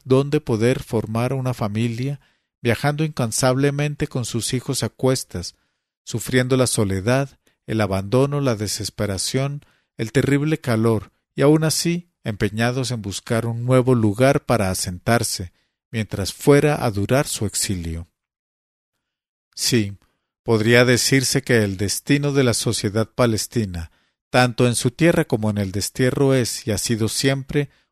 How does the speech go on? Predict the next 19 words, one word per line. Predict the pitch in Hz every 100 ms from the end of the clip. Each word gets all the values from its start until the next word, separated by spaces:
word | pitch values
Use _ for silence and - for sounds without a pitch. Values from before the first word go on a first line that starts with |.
| -
un | 123
destino | 120 123 - 139 139
trágico. | - 113 80 92 - 90 80 _ _ _ _ _ _ _
Su | -
literatura, | 127 123 131 120 - 139 147 147 143
aún | 139 113 113
mezclada | 123 - - 135 127 120
a | 107
menudo | 101 104 120 113 104
con | - 113 110
unas | 123 117 104
buenas | 113 117 107 95
dosis | - 117 - 107
de | 98 98
ironía | 95 95 113 110
y | 98
sentido | - 98 117 104 101
del | 98 92
humor, | 95 113 123